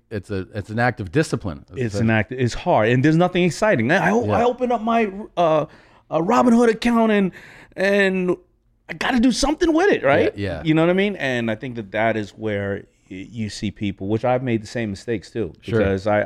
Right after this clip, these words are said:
Speaker 2: I've made some good money off of Apple and I traded it though.
Speaker 1: Yeah, yeah.
Speaker 2: You know, so.
Speaker 1: Well, I think that's like what the, like, kind of one of the most famous lessons, uh, that Buffett talked about was that, you know,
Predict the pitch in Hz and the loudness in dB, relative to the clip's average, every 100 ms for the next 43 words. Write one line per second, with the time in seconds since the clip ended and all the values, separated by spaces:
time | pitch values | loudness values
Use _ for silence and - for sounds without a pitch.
0 | 101 110 110 104 92 101 92 107 110 107 | 0 0 0 -2 -4 -10 -6 -4 -2 -2
1 | 107 113 135 104 95 113 120 151 170 349 | -4 -4 -2 -4 -4 -6 -4 -4 -4 -4
2 | 233 98 82 - 110 90 - _ _ 90 | -2 -4 -6 -8 -4 -4 -6 _ _ -10
3 | 76 101 104 127 - 92 92 90 85 131 | -6 -4 -4 -6 -10 -14 -10 -8 -4 0
4 | 135 196 202 185 180 139 123 123 127 127 | 2 2 0 2 0 0 -4 -4 -4 -4
5 | 117 117 - _ _ _ - - - 143 | -2 -2 -4 _ _ _ -20 -18 -8 -6
6 | 147 131 131 131 123 117 _ 120 127 131 | -4 -2 -2 0 -2 -4 _ -4 0 0
7 | 120 - - _ _ _ _ _ 107 117 | -4 -8 -20 _ _ _ _ _ 0 2
8 | 131 - 131 127 127 123 - - 107 101 | 2 0 -2 -2 -2 -6 -14 -6 -2 0
9 | 98 95 - 104 98 92 95 - 127 - | -2 -4 -8 -6 -6 -4 -6 -4 -8 -8
10 | _ _ _ _ - _ - 135 135 143 | _ _ _ _ -20 _ -2 -2 -2 0
11 | 131 113 117 110 107 117 101 95 | 0 0 -4 -4 -4 -2 -2 -4